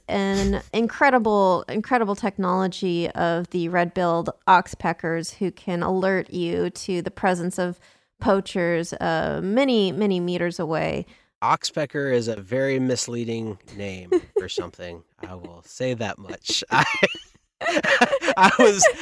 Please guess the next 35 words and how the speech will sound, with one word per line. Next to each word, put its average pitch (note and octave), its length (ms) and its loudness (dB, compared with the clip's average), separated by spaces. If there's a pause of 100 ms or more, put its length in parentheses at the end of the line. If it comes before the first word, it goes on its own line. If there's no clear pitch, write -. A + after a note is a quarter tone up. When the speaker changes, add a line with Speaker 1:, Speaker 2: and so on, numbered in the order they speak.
(100)
Speaker 2:
I G#3+ 160 6
was A3+ 280 6
not G#3+ 220 6
sure C5 380 10
if E4+ 100 -6
this F#4+ 240 4
was C#5+ 140 10
gonna - 240 4
be E3 160 2
a D3 100 4
bird D4 520 6 (320)
or F#3+ 340 10
<laughs> F#3+ 40 2
if, F#3+ 600 4
I A3 140 6
did G3+ 160 10
not D#3+ 260 6
know C#3+ 220 10
what C3+ 100 6
Speaker 1:
Anyways. G#3+ 640 8
Speaker 2:
kind D3 200 6
of, C#3 140 8 (140)
uh, B2+ 360 6 (100)
okay, E3+ 540 8
all F#3 160 8
right, C#3 320 8
moving F#3 300 10
Speaker 1:
All D#3+ 140 10
Speaker 2:
along. C#4 120 8
Speaker 1:
right. C4+ 420 6 (440)
Well, C4+ 360 8
it C4 160 8
is D#4+ 280 6
a A#3+ 100 8
bird. A#3+ 680 8